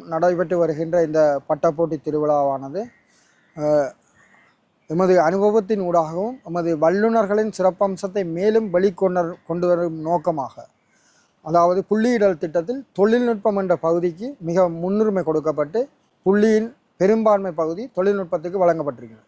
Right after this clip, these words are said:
அந்த ரீதியில் எமது பட்டப்போட்டியானது மிகவும் உலக பிரசித்தி வாய்ந்ததாக இருக்கிறது காரணம் இந்த பட்டப்போட்டியிலே பங்கு பெற்றிருந்த பட்டங்களின் தொழில்நுட்பம், அதாவது அழகு, திறன், நுட்பம், ஆ, போன்றவற்றோடு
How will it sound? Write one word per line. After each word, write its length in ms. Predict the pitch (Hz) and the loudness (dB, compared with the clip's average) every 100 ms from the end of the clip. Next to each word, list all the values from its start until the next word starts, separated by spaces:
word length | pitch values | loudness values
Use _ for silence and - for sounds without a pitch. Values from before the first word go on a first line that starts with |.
| _ _ _ - | _ _ _ -6
அந்த 220 | 165 202 | 0 2
ரீதியில் 480 | 196 196 190 196 269 - | 2 2 0 -2 -4 -6
எமது 280 | 165 180 160 | -6 -4 -2
பட்டப்போட்டியானது 1000 | 170 160 202 202 185 190 175 170 175 254 | -2 0 0 0 0 2 2 0 -4 -6
மிகவும் 400 | 208 180 185 175 | -4 0 0 0
உலக 260 | 170 196 208 | 0 2 2
பிரசித்தி 440 | 208 180 196 185 | 0 -4 -6 -4
வாய்ந்ததாக 560 | 185 180 180 180 170 170 | -2 -2 0 2 2 0
இருக்கிறது 440 | 165 165 180 170 | -4 -4 -4 -4
காரணம் 520 | - 151 165 180 269 - _ _ _ _ 165 | -2 -2 0 -2 -8 -12 _ _ _ _ -2
இந்த 140 | 170 170 | 0 2
பட்டப்போட்டியிலே 680 | 175 208 196 190 190 190 | 0 0 0 -2 0 0
பங்கு 300 | 185 165 170 | 0 -4 -2
பெற்றிருந்த 340 | 180 170 175 151 | -2 -2 -8 -6
பட்டங்களின் 560 | 156 151 190 180 202 254 - | -6 0 2 2 -2 -6 0
தொழில்நுட்பம், 640 | 190 214 196 147 120 - _ _ _ _ - | 4 4 2 -4 -10 -14 _ _ _ _ 0
அதாவது 320 | 165 170 175 | 4 4 4
அழகு, 540 | 147 156 180 170 208 - | 2 2 2 2 0 -2
திறன், 320 | 156 180 196 165 | 0 0 0 -8
நுட்பம், 420 | 165 151 - 202 226 - _ _ _ - | -10 -6 0 0 0 -14 _ _ _ 2
ஆ, 80 | 165 165 160 156 139 | 4 6 4 0 0
போன்றவற்றோடு 880 | 185 196 190 185 151 175 170 151 | 0 2 4 2 0 0 2 2